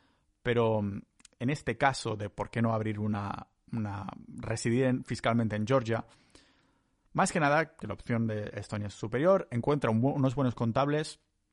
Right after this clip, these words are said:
y la administración pública estoniana ahora mismo no tiene rival. Eso sí que es, uh, burocracias que se pueden hacer digitalmente, eso es la hostia, ¿vale? Lo que sí puedo recomendar como complemento a,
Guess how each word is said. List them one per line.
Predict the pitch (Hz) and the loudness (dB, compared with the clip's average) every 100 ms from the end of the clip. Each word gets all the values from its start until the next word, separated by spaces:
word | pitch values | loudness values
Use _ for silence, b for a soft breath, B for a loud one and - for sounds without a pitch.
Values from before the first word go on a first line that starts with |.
| _ _ _ - - - | _ _ _ -18 -16 -6
y | 151 139 | -2 0
la | 127 | 4
administración | 117 123 120 127 131 135 | 4 4 4 2 0 2
pública | 131 127 127 | 2 0 -2
estoniana | - 107 113 | -2 -4 -2
ahora | 110 104 | 0 0
mismo | 107 110 123 | -2 0 2
no | 113 120 123 | 4 6 6
tiene | - 110 120 | 4 2 2
rival. | 113 104 101 104 | 0 0 0 0
Eso | 98 - | -2 -6
sí | 110 - | -8 -8
que | - 113 110 | -4 -2 0
es, | 117 - b b b b b | -2 -8 b b b b b
uh, | - | -12
burocracias | 127 117 117 110 107 113 | -6 0 0 0 -2 -4
que | - | -4
se | 113 | -4
pueden | 98 110 | 0 0
hacer | 104 - 107 | 0 -2 -2
digitalmente, | 101 113 104 104 107 110 120 | -2 -6 -4 -2 -2 -2 -2
eso | 113 120 | -4 -4
es | 110 | -4
la | 101 | -4
hostia, | 95 - - | -6 -10 -18
¿vale? | - - 147 b b b b b b b | -16 -12 -12 b b b b b b b
Lo | 135 139 | 0 2
que | 139 | 2
sí | - | 0
puedo | 180 214 | 4 6
recomendar | 202 175 151 135 139 | 4 2 2 2 2
como | 135 127 | 2 2
complemento | 113 110 117 147 143 135 147 | 2 0 0 0 2 0 -2
a, | - 104 | -2 -2